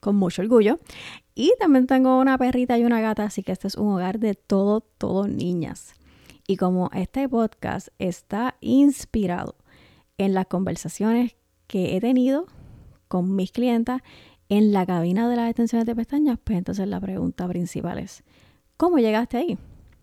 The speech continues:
Pero mis estudios son en otra cosa, no es que yo he estado en, en el campo de la belleza toda mi vida, no. Realmente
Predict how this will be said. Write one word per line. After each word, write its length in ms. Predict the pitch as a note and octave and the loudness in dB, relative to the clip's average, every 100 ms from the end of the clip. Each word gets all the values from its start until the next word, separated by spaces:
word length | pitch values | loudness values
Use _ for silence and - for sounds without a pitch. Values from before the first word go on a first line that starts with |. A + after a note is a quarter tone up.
| - | -16
Pero 180 | - - | -14 -6
mis 140 | G#3 | -2
estudios 420 | G3 - B3 C4 C4 | -2 -2 0 2 2
son 120 | B3+ | 2
en 120 | B3+ | 4
otra 220 | B3 A#3+ | 2 0
cosa, 340 | A3 F#3+ - E3 | -2 -4 -2 -4
no 140 | F3 | -2
es 80 | F3+ | -4
que 180 | - A#3 | -4 -4
yo 280 | G#3 G#3 - | -2 -2 -2
he 80 | |
estado 420 | F3+ - F3 F#3+ - | -4 -4 -4 -4 -4
en, 340 | E3+ E3 F#3+ - - - _ _ _ _ _ - | -6 -8 -10 -14 -20 -20 _ _ _ _ _ -6
en 140 | F#3+ | -2
el 120 | F#3+ | -2
campo 300 | F#3+ G3 A3 | 0 2 4
de 80 | A3+ | 4
la 100 | G3+ | 4
belleza 480 | G3 F#3+ G3 A3+ G3 | 4 2 0 0 0
toda 200 | G3 F#3+ | 2 2
mi 120 | F#3+ | 0
vida, 260 | F3 D#3 B2 | -2 -2 -4
no. 120 | - | -6
Realmente 640 | - - F3+ F3+ G3 F#3+ | -4 -2 0 0 -2 -2